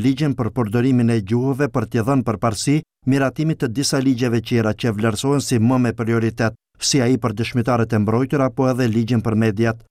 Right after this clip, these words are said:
Në fakt, siç bëhet e ditur, një vendim i tillë ka ardhur pas rekomandimeve të Brukselit për nevojën e rrumbullakimit të reformave në sfera tjera, përfshirë edhe këto fusha pa përjashtuar edhe gjyqësorin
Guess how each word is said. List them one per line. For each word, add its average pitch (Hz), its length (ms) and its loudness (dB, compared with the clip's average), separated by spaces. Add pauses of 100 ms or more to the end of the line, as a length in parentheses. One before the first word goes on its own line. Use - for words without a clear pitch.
(200)
Në 127 240 2
fakt, 151 320 -2
siç 117 240 -4
bëhet 135 320 -2
e 127 80 0
ditur, 127 320 0
një 113 160 2
vendim 113 340 0
i 107 60 0
tillë 135 320 -2 (320)
ka 123 220 2
ardhur 135 260 -2
pas 131 240 -2
rekomandimeve 117 720 0
të 107 160 -4
Brukselit 120 640 0 (400)
për 127 160 2
nevojën 139 400 2
e 120 80 0
rrumbullakimit 123 720 0
të 120 140 2
reformave 131 500 -2
në 131 80 2
sfera 120 400 -2
tjera, 113 380 0 (340)
përfshirë 131 460 0
edhe 113 160 -2
këto 107 180 -2
fusha 135 400 -2
pa 127 160 -2
përjashtuar 120 640 0
edhe 107 160 0
gjyqësorin 127 560 0